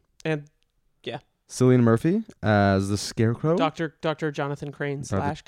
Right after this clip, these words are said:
Speaker 1: Scarecrow. Get your mythology right.
Speaker 2: Ma-, Michael Caine. That was a terrible
Speaker 1: Michael
Speaker 2: Michael Caine.
Speaker 1: Caine.
Speaker 2: Michael Caine
Speaker 1: I won't
Speaker 2: as
Speaker 1: bury another Wayne.
Speaker 2: Another Wayne.
Speaker 1: I won't
Speaker 2: As
Speaker 1: do it.
Speaker 2: Alfred Pennyworth.
Speaker 1: You can borrow the rose if you like.
Speaker 2: Liam Neeson as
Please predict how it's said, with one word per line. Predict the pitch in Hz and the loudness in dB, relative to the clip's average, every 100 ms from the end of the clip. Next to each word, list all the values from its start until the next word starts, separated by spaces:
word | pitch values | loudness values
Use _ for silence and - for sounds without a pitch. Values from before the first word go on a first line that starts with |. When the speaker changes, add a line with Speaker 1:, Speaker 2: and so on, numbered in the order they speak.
| 147 | -14
Speaker 1:
Scarecrow. | - - - - 156 151 | -14 -12 -12 -12 -14 -14
Get | 156 | -14
your | - | -12
mythology | 156 - 147 147 147 | -12 -10 -8 -8 -10
right. | 147 147 | -6 -2
Speaker 2:
Ma-, | 143 - | -2 0
Michael | 147 151 156 156 | 0 2 2 -2
Caine. | 143 139 113 95 98 - | -2 -2 0 0 -4 -6
That | |
was | 98 87 | -6 -6
a | |
terrible | - - 90 | -10 -8 -4
Speaker 1:
Michael | 82 175 202 269 | 0 2 2 2
Speaker 2:
Michael | |
Caine. | 254 185 | 4 6
Speaker 1:
Caine. | 143 | 6
Speaker 2:
Michael | 143 | 4
Caine | 147 131 104 139 160 _ _ _ | 4 2 2 0 -4 _ _ _
Speaker 1:
I | 165 | -2
won't | - 208 101 | 4 6 4
Speaker 2:
as | 117 | 2
Speaker 1:
bury | 214 196 170 156 - _ - | 2 2 2 -2 -14 _ -6
another | 175 185 185 202 - | -2 -2 -4 -6 -8
Wayne. | 170 170 165 | -8 -6 -6
Speaker 2:
Another | 110 120 117 | -4 0 0
Wayne. | 104 98 92 - | 0 -2 -6 -2
Speaker 1:
I | 135 131 | 2 4
won't | 139 | 6
Speaker 2:
As | 165 175 | 4 4
Speaker 1:
do | 240 190 | 2 2
it. | - - _ _ - | -4 -20 _ _ -4
Speaker 2:
Alfred | 101 - 123 127 _ - | -2 0 -4 -4 _ -4
Pennyworth. | 101 101 117 | 0 2 2
Speaker 1:
You | - | 0
can | 240 | 0
borrow | 247 247 | 2 2
the | 240 240 | 2 2
rose | 254 247 170 | 2 0 -4
if | - | -6
you | 151 | -4
like. | 151 175 - _ _ _ _ _ _ _ _ _ _ _ _ _ _ _ - | -4 -8 -14 _ _ _ _ _ _ _ _ _ _ _ _ _ _ _ -2
Speaker 2:
Liam | 143 160 151 | 4 6 8
Neeson | 151 180 117 117 | 6 2 0 2
as | 101 98 95 | 2 0 -2